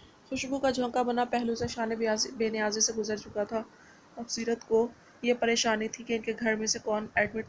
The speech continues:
था। "यहाँ sister इनको जानती हो जो अभी यहाँ से गुजरे हैं?" सीरत के सवाल पर सिस्टर चौंकी थी। "यह मलिक ताबिश सिराज थे, इनकी wife admit है इधर।" sister ने बताया तो अपनी बार चौंकने और धचका लगने की बारी सीरत की थी। कितनी अजीब सी कैफियत हुई थी इसकी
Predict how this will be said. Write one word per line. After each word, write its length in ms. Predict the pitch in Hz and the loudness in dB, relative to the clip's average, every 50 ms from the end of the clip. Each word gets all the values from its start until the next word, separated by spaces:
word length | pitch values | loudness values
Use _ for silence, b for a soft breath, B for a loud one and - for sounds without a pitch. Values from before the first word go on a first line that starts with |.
| - | -4
था। 40 | 233 | -4
"यहाँ 260 | 220 214 214 208 214 | -4 -2 -2 -2 -2
sister 300 | 220 220 214 - - 220 | -2 -2 0 0 0 0
इनको 200 | 214 208 208 226 | -2 -4 -4 -6
जानती 360 | 214 214 208 196 196 196 - 220 | -4 -2 -4 -4 -4 -4 -4 -4
हो 140 | 240 226 | -2 -2
जो 140 | 220 240 220 | -2 -2 -4
अभी 180 | 214 214 220 220 | -4 -4 -4 -4
यहाँ 160 | 220 220 214 | -4 -2 0
से 140 | 214 - 208 | 0 0 0
गुजरे 260 | 208 196 208 208 208 | -2 -4 -4 -2 -2
हैं?" 140 | 214 214 214 | -2 -2 -2
सीरत 300 | 208 214 202 214 208 - | -2 -2 -2 -4 -6 -4
के 60 | 220 | -2
सवाल 320 | - - 220 214 202 208 | -2 -2 0 0 -2 -2
पर 120 | 208 - 220 | -2 -4 -4
सिस्टर 340 | - - 214 - - 214 214 | -4 -4 -4 -4 -4 -6 -6
चौंकी 340 | - 214 202 202 - 220 | -6 -6 -6 -8 -10 -12
थी। 200 | 208 - 226 202 - B B B B B B B B B B - | -14 -12 -12 -12 -12 B B B B B B B B B B -6
"यह 120 | 233 233 233 | -4 -2 0
मलिक 280 | 220 220 214 226 220 - | 2 2 2 0 0 0
ताबिश 320 | 240 214 208 214 220 - | 2 2 4 4 2 0
सिराज 380 | - - 214 202 208 208 - - | 0 2 2 2 2 2 0 -4
थे, 60 | 220 | -4
इनकी 200 | 214 208 - 220 | -6 -6 -4 -2
wife 280 | 214 202 202 208 - 214 | 0 0 0 0 0 -2
admit 320 | 202 196 - 214 208 214 | -2 -2 -4 -6 -8 -8
है 100 | 240 208 | -8 -8
इधर।" 160 | 196 196 196 | -6 -4 -2
sister 320 | - - 202 - - 214 202 | -2 0 0 0 -2 -2 -2
ने 80 | 214 | -4
बताया 340 | 208 208 208 208 196 196 202 | -4 -2 -2 0 0 0 -2
तो 120 | - - | -2 -4
अपनी 180 | 214 - - 214 | -8 -8 -8 -6
बार 240 | - 208 202 208 208 | -2 0 0 0 0
चौंकने 400 | - 214 202 - - 208 208 214 | -2 -4 -4 -6 -8 -8 -8 -6
और 80 | 214 | -6
धचका 300 | 208 220 202 - - 208 | -6 -6 -6 -6 -2 -2
लगने 260 | 202 202 196 202 202 208 | -2 -2 -4 -6 -8 -10
की 120 | 233 214 | -8 -6
बारी 240 | 208 202 196 208 208 | -4 -4 -2 0 0
सीरत 280 | - 226 214 208 208 | 0 0 0 -2 -4
की 120 | - - 214 | -6 -10 -16
थी। 160 | - 226 214 | -14 -14 -14
कितनी 320 | - - - - - - | -14 -16 -20 -16 -12 -10
अजीब 240 | 208 202 208 208 208 | -10 -8 -8 -8 -8
सी 120 | - - 226 | -8 -8 -4
कैफियत 380 | 220 208 208 208 - 220 - | 0 0 0 0 -2 -6 -4
हुई 140 | 220 208 208 | -4 -6 -4
थी 100 | - 220 | -4 -6
इसकी 300 | 214 208 - - 226 233 | -6 -6 -6 -8 -10 -14